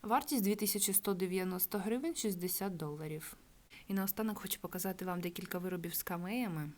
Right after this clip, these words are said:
Абсолютний ексклюзив, ось така різьба по бурштину, дивіться, зі зворотнього боку ось так все вирізано. Неймовірна просто краса. Ось така каблучка перша з пташкою під номером сто тридцять вісім за вагою вісім і вісім грам.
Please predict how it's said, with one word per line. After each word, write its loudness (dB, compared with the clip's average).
Абсолютний -2
ексклюзив, -2
ось -6
така -2
різьба -2
по -8
бурштину, -4
дивіться, -4
зі -8
зворотнього -6
боку -6
ось -6
так -6
все -4
вирізано. -4
Неймовірна -4
просто -6
краса. -2
Ось -4
така 0
каблучка -4
перша -2
з -4
пташкою 0
під -2
номером 2
сто 0
тридцять 0
вісім -2
за -2
вагою 0
вісім 0
і -2
вісім 0
грам. -2